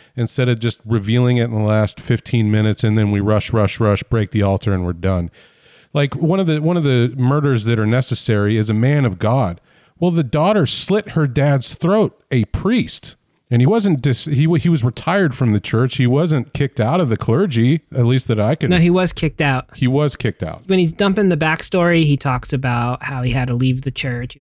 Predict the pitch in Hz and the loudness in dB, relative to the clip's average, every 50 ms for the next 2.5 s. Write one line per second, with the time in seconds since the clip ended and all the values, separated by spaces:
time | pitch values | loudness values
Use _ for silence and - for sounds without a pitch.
0 | _ _ 147 156 175 156 147 143 160 147 143 135 127 123 131 135 131 - 156 143 | _ _ -6 -2 0 0 0 2 2 2 2 2 2 2 2 0 0 0 0 0
1 | 139 127 127 131 - 131 127 123 120 120 117 123 117 113 - - 127 107 104 - | 0 0 -2 0 0 0 0 0 0 -2 -2 -4 -6 -8 -8 -10 -10 -10 -12 -14
2 | - - - - 104 - - 82 80 87 | -16 -12 -8 -8 -6 -4 -4 -6 -6 -6